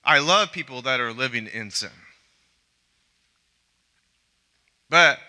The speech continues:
I don't go and join the people. Because then I start getting off my diet.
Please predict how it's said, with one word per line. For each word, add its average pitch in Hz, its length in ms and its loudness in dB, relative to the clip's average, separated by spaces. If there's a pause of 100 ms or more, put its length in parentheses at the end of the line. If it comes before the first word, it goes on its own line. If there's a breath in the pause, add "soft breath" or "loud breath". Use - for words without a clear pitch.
(300)
I 123 100 4
don't 131 200 0
go 131 160 -4
and 110 120 -8
join 123 360 -6
the 85 60 -20
people. - 320 -20 (2750)
Because 170 260 0
then 180 100 4
I 165 60 6
start 151 280 0
getting 147 260 2
off 135 280 -2
my 131 140 2
diet. 113 380 2